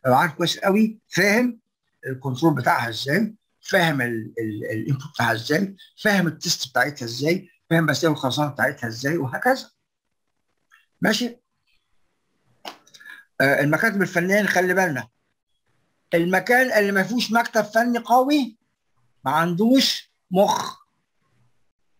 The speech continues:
المكتب الفني هو ال-، ال-، ال-، يعني عشان كده، عشان برضه ايه، ما حدش ي-، يقول بقى ده هي هنا، هنا، هنا، يعني انت ممكن تبقى تعيش حياتك كلها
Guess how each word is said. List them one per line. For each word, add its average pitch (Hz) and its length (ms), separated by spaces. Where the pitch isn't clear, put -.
المكتب 175 380
الفني 190 420
هو 170 460
ال-، 127 240
ال-، 123 500
ال-، 123 500
يعني 123 300
عشان 147 240
كده، 147 100
عشان 139 220
برضه 170 260
ايه، 185 280
ما 131 60
حدش - 480
ي-، 131 40
يقول 160 260
بقى 165 220
ده 139 60
هي 151 320
هنا، 151 240
هنا، 151 140
هنا، 151 100
يعني 151 260
انت - 120
ممكن 185 340
تبقى 170 460
تعيش 185 280
حياتك 196 340
كلها 202 460